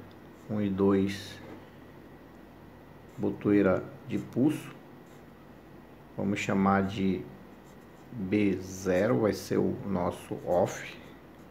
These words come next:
nosso desliga. Insere ainda o nosso botão, precisamos de um botão, é, normal aberto,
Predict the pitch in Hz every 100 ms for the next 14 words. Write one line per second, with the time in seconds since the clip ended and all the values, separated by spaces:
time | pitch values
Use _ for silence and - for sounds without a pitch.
0 | - - - - - - - - - -
1 | - 98 95 - 92 104 92 95 92 110
2 | 131 143 - - - - - - - -
3 | - - - - - - - - - -
4 | - - - - 107 98 - - 107 -
5 | - 104 104 98 98 117 123 110 107 -
6 | 107 - - 101 98 98 - - 104 101
7 | 98 98 101 - 98 90 - - - -
8 | - - - - - - - - - 95
9 | 92 92 92 98 95 92 95 104 135 -
10 | 147